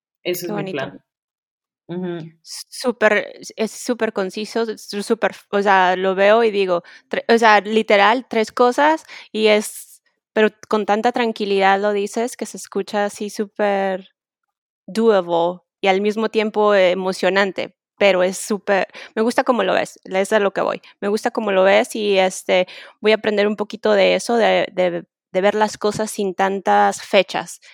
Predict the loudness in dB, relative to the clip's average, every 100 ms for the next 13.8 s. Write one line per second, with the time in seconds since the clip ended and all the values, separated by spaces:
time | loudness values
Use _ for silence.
0 | -20 _ -2 0 0 -4 _ -2 -2 -4
1 | -4 -4 -2 -2 -6 -8 _ _ _ _
2 | _ _ -8 -4 -2 0 2 2 2 -4
3 | -2 -2 -2 -6 -8 -10 -12 _ -8 -4
4 | -4 -4 -6 -8 -16 _ _ _ _ _
5 | _ _ _ _ _ _ -20 -20 -20 _
6 | _ _ -4 -2 -2 -2 -4 -4 -2 -2
7 | -4 -6 -4 -2 -2 -4 -10 -14 -20 -20
8 | -20 -6 0 4 4 4 4 4 2 0
9 | 2 2 4 4 2 0 0 2 4 4
10 | 6 6 4 0 -6 -2 0 0 -2 -4
11 | 0 0 0 -4 -2 -2 -2 0 -2 0
12 | -4 -2 -6 -4 -4 0 -2 -2 -6 -8
13 | -8 -6 -6 -4 -2 -2 0 -2